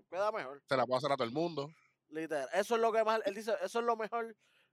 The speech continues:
Speaker 1: que él se sintió, porque en el otro, tratar de hacérsela a un Big Show que tiene que doblarse un montón, levantarse,
Speaker 2: Ay,
Speaker 1: ¿no? Eh,
Speaker 2: muchacho,
Speaker 1: eh,
Speaker 2: fíjate eso.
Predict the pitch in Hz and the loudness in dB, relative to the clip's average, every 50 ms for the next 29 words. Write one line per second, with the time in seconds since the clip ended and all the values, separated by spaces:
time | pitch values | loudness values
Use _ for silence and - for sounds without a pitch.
0 | _ _ - 190 180 175 175 180 175 208 202 196 196 170 147 - 196 190 175 180 | _ _ -2 0 2 2 2 0 -2 -4 -6 -6 -8 -8 -4 -4 -2 -2 -2 -4
1 | 175 156 - 170 160 160 165 165 170 170 180 208 233 226 208 160 147 131 127 _ | -8 -6 -6 -6 -4 -4 -6 -6 -2 2 4 6 6 4 4 0 -4 -8 -10 _
2 | _ _ _ _ - 151 151 147 165 185 220 214 196 180 214 220 208 - - 196 | _ _ _ _ -4 -2 -2 0 2 4 4 4 4 4 0 -2 -2 -2 -2 0
3 | 170 156 160 175 175 190 208 196 - - 202 196 - 165 147 139 151 160 165 170 | 0 2 0 0 0 -2 -2 -2 -2 -2 -2 -2 -2 -4 -6 -6 -6 -6 -4 0
4 | 190 196 185 185 190 190 185 - 202 196 190 185 180 165 147 135 _ - 165 175 | 0 0 2 2 0 0 0 0 -4 -4 -4 -6 -8 -8 -8 -8 _ -6 -4 -4
5 | 175 165 151 147 139 131 127 123 _ - 143 156 175 185 160 - - 139 123 - | -4 -4 -2 -2 -2 -4 -8 -12 _ -4 0 0 0 0 -2 -6 -10 -10 -8 -6
6 | - 160 208 196 151 117 - - 98 92 - - - 87 85 - - 85 95 90 | -4 -4 -4 -4 -4 -6 -6 -6 -6 -6 -6 -8 -8 -6 -4 -4 -4 -2 -4 -6
7 | 90 - - - - - | -6 -6 -8 -8 -10 -10